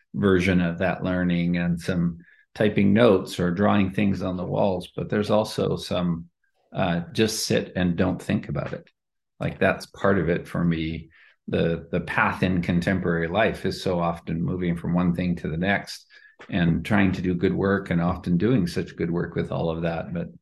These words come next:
um, the, the, you know, the deep-spirited human that I am, uh, needs, needs and appreciates having some time where I'm not thinking about it and it just runs in the background.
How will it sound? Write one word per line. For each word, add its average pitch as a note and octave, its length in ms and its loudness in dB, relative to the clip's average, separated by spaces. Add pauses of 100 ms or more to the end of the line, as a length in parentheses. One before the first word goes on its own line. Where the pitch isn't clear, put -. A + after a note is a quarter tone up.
(460)
um, E2+ 460 -2
the, F#2 100 0 (240)
the, - 360 -4 (420)
you G2 100 -2
know, E2+ 300 0
the F#2+ 80 -2
deep-spirited G#2 960 4
human F#2 640 0
that F2+ 200 0
I E2 140 -2
am, E2 480 -2 (580)
uh, E2 460 -2 (220)
needs, G#2+ 760 0 (580)
needs A#2+ 500 2
and G2 140 2
appreciates F2+ 540 -2
having E2+ 320 0
some F2 220 0
time E2+ 360 0
where E2+ 360 -2
I'm E2+ 200 0
not F2+ 340 -2
thinking E2+ 400 -2
about D#2 300 -2
it D#2+ 240 -4
and E2 120 -4
it D#2+ 120 -4
just F2 320 -8
runs F2 380 2
in D#2+ 120 0
the D#2+ 80 -4
background. E2 640 -4